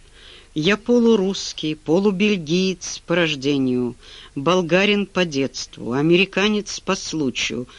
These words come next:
и немец по скороспелости. Жажду пустить, наконец, корни и счёл, что французская литература единственная моя родина.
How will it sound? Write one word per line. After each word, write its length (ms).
и 160
немец 680
по 120
скороспелости. 1120
Жажду 600
пустить, 500
наконец, 640
корни 560
и 60
счёл, 520
что 280
французская 800
литература 720
единственная 1040
моя 320
родина. 400